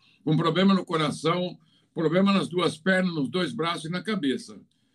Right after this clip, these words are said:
Aí chegou lá, falou, "Não, vamos fazer tudo rápido aqui", melhora as pernas dele e põe ele de volta pra rua. Reformar o pis cofins é como que esse paciente, se você põe de volta na rua,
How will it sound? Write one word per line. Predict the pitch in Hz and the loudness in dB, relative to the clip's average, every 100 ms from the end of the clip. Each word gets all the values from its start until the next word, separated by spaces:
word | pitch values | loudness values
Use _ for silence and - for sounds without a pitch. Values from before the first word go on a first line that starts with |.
| _ _ _ | _ _ _
Aí | - 202 | -2 0
chegou | 208 220 202 196 | 0 0 0 0
lá, | 180 233 233 196 | 2 0 0 -4
falou, | 208 208 | -6 -2
"Não, | 208 269 | -2 0
vamos | 233 247 | 0 0
fazer | 247 202 233 | 0 0 0
tudo | 247 220 | 0 -2
rápido | 175 185 208 165 170 | 0 0 -2 -2 -4
aqui", | 139 220 233 _ _ _ _ _ _ | -2 0 -2 _ _ _ _ _ _
melhora | - 202 214 208 254 254 | 2 4 4 4 2 0
as | 202 | -2
pernas | - 220 208 180 | 0 0 0 -2
dele | 185 226 | -2 -2
e | 214 | -2
põe | 214 233 | -2 0
ele | 233 233 | 0 0
de | 220 | -2
volta | 190 196 202 | -2 -4 -6
pra | 196 | -6
rua. | 151 156 143 - _ _ _ _ _ _ _ _ _ _ - | -4 -4 -4 -8 _ _ _ _ _ _ _ _ _ _ -6
Reformar | 196 214 226 196 226 | -4 0 2 2 2
o | 214 | 2
pis | 190 - | -2 -2
cofins | 165 107 170 208 196 | -4 -2 0 2 2
é | |
como | 214 196 190 | 2 4 4
que | 190 | 4
esse | 175 208 202 196 | 2 2 2 0
paciente, | 196 156 - 170 196 | 0 -2 0 2 2
se | 185 | 0
você | 175 165 175 | -2 -4 -4
põe | 131 _ - 151 | -8 _ -8 0
de | 143 | 4
volta | 139 139 - | 4 2 0
na | 135 127 | -2 0
rua, | 170 214 - | 2 2 0